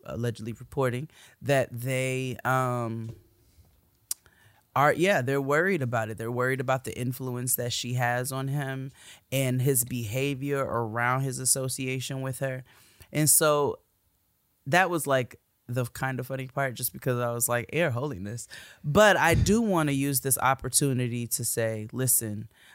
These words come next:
I understand, um, especially in this age where people are finding their own spirituality in the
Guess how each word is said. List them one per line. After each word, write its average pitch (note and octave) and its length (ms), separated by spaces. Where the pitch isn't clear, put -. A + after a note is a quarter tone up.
I C3 160
understand, C3 1040
um, A2 460
especially C#3 680
in B2 200
this A#2 200
age B2+ 380
where A2 100
people A#2+ 600
are G#2+ 380
finding A#2+ 520
their A2+ 200
own A#2 560
spirituality C3 1160
in A#2 240
the A2 100